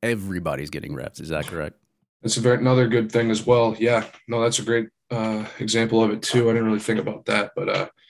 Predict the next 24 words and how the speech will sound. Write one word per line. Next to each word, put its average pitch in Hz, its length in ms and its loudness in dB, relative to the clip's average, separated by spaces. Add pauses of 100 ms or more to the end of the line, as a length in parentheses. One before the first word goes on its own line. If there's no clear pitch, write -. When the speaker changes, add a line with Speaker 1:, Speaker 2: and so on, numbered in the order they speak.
(340)
Speaker 2:
yeah, 131 140 6
no, 135 340 4
no, 101 480 -2
ones, 113 680 0 (100)
uh, 101 320 -4 (380)
get 113 120 -2
a - 20 4
lot 107 140 2
of 107 40 0
reps, 107 240 -2
and 110 100 -2
what 110 80 2
we'll 107 160 0
do, 107 260 2
and 101 180 -6
I 101 120 -6
know 107 120 0
we're 104 80 2
gonna 98 140 -4
do 107 80 0
this 101 140 -2
at - 60 -14
fall 101 200 -2
camp, 101 300 -4